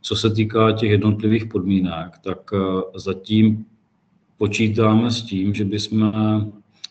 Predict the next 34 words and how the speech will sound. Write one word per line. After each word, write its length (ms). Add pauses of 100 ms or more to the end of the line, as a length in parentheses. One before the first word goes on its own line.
(320)
nebo 200
vlastně 300
podle 260
zpráv 420
jakoby 440
našich 300
kolegů 340
ze 100
Státního 360
fondu 260
životního 420
prostředí 540
se 120
počítá, 500
že 100
by 100
se 200
dotovaly 760
projekty 680
pro 440 (100)
materiálové 760
využití. 760 (680)
Nicméně 400
tady 220
bych 280
asi 200
tu 100
diskuzi 380
ještě 260
neuzavíral 880
s 100
tím, 280
že, 200 (1040)
eh, 40